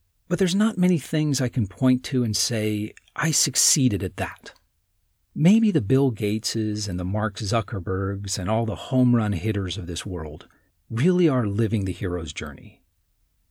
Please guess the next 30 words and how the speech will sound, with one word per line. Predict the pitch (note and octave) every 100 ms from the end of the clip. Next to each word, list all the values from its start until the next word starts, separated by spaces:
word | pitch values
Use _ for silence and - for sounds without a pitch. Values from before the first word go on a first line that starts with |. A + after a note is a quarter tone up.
| _ -
But | D#3+
I | D3+
think | - G#3 -
that | D#3+ C#3 C3+
far | - - D#3 E3
more | D#3 C#3+ B2+
entrepreneurs | A#2+ - - A#2 G#2+ D#2+ D#2 - - _ _ _
have | - A2+ F#2
built | B2+ C3+ -
a |
life | G#2+ G#2+ A2+ A2 - -
by | F#2+ F#2 F2 - _
quietly | - C3+ B2+ C#3 C#3+ C3+ A2+
picking | - C#3+ C#3 C3+
up | B2 -
the | A2
pieces | - C3+ B2+ - G2 F#2+
after | - G2+ F2+
each | G#2+ A#2 -
failure | - - A2+ A#2+ A#2 A#2 A#2
and | G#2 F2+
disappointment | G#2+ B2+ - A#2+ A2 F2+ D#2+ - - _ _ _ _ _ _ _ _ _ _ -
and | C#3+
seeing | - G3+ F#3
what | F3+ -
they | E3
can | E3+
build | C#3+ A#2 F#2
with | D#2+ -
them. | - E2